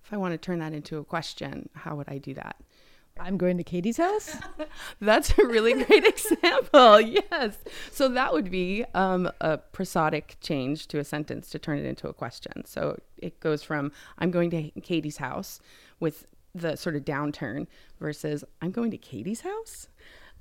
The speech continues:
Speaker 1: There you go. You've just m-, made, like, linguistically, you've just added so much to, <laughs> to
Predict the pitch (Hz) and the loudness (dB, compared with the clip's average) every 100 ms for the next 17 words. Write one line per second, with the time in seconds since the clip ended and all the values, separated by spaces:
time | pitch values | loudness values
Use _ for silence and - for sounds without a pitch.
0 | - - 240 240 240 247 240 185 190 190 | -16 0 4 6 6 6 4 4 0 0
1 | 220 196 175 - 196 190 196 185 156 156 | -2 0 -6 -2 0 2 2 2 0 -2
2 | 165 175 180 208 226 190 170 151 175 180 | -2 -2 -2 -4 -6 -2 -2 -2 -6 -6
3 | 202 185 - - 156 185 175 160 156 - | -8 -8 -16 -6 -2 0 2 0 -2 -10
4 | - 214 214 233 208 190 - - 269 302 | -4 0 2 2 2 0 -4 -8 -2 -2
5 | 587 554 - 349 330 | -2 -2 -2 0 6